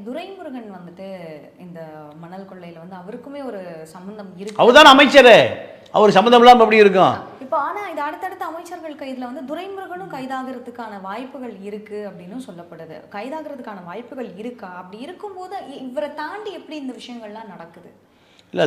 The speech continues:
Speaker 2: துரைமுருகனை பொறுத்த வரைக்கும் மூத்த அமைச்சர், பி ஜே பியோடு ஏதோ ஒரு வகையில தொடர்பில் இருப்பார். ஜெயலலிதாவை அடிச்சு போட்டு ஜெயலலிதாவட்டி காம்ப்ரமைஸ் ஆயிட்டார் அவரு.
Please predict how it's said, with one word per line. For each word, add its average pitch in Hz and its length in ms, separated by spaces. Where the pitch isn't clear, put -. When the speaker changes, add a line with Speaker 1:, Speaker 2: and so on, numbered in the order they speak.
Speaker 2:
துரைமுருகனை 175 720
பொறுத்த 135 320
வரைக்கும் 113 500
மூத்த 131 400
அமைச்சர், 104 400
பி 151 100
ஜே 156 200
பியோடு 143 400
ஏதோ 135 160
ஒரு 143 160
வகையில 139 260
தொடர்பில் 135 520
இருப்பார். 95 640
ஜெயலலிதாவை 214 460
அடிச்சு 190 260
போட்டு 214 260
ஜெயலலிதாவட்டி 214 580
காம்ப்ரமைஸ் 196 420
ஆயிட்டார் 143 280
அவரு. 104 160